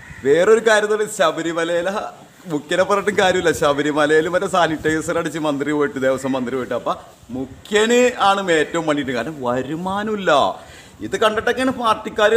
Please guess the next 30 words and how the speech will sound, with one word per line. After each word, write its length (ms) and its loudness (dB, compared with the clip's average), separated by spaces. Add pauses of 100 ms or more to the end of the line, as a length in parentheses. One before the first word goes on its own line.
ആ 20 0 (220)
കേറി 300 4
ഇറങ്ങണത്. 360 2 (180)
മനസ്സിലായോ? 500 4 (180)
മാറി 240 0
മാറി 220 -2
കേറി 260 -2
ഇറങ്ങി 260 -4
ലാഭം 340 2
ഉണ്ടാക്കണത്. 400 -2
പക്ഷെ 160 -6 (200)
വരുമാനം 680 2
അങ്ങോട്ട് 220 -2
നിന്ന, 280 -2
നിക്കണ 300 -4
കാഴ്ചയാണ് 420 0
ഇപ്പൊ 160 -10
ദേ 60 -6 (160)
നിലവില് 380 -6
കണ്ടിരിക്കണത്. 520 -12 (2000)
അതായത് 300 2 (120)
ഭക്തർക്ക് 500 0
അരവണ 320 2 (120)
വേണ്ട, 160 0 (220)
കാരണം 340 -2 (140)
ഹലാൽ 440 -2 (120)
അരവണയാണ്. 480 -2 (220)
അപ്പൊ 180 -8
അതുകൊണ്ട് 340 0
അരവണ 320 0